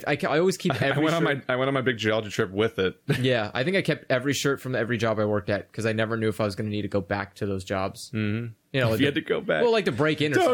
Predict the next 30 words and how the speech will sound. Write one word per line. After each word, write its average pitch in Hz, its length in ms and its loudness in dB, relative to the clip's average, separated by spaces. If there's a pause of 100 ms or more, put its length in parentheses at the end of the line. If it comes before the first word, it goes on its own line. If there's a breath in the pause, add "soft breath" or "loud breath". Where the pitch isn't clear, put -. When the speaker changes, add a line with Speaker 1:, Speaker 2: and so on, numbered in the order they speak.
(100)
Speaker 1:
something. - 100 2
Speaker 2:
take 226 180 0
me 214 80 0
back." 208 440 0
Speaker 1:
Well, 156 100 2
I 156 40 0
meant, 156 140 2
like, 143 160 2
to, 147 260 -2
if 143 160 0
you 143 80 2
wanna 143 140 2
commit 139 180 -2
a 117 60 0
crime, 120 440 -2
it's 104 100 -2
Speaker 2:
<laughs> - 20 4
If 254 60 2
Speaker 1:
best 123 100 2
Speaker 2:
you 180 60 2
Speaker 1:
to 151 100 2
Speaker 2:
want 107 60 -4
Speaker 1:
have 120 220 -4
the 120 200 0
employee 113 640 0
outfit. 113 240 -2
Speaker 2:
Crimes? 110 720 -4 (120)
Speaker 1:
Yeah. 127 380 -2 (540 loud breath)
Speaker 2:
The, 123 180 2
uh, 104 400 0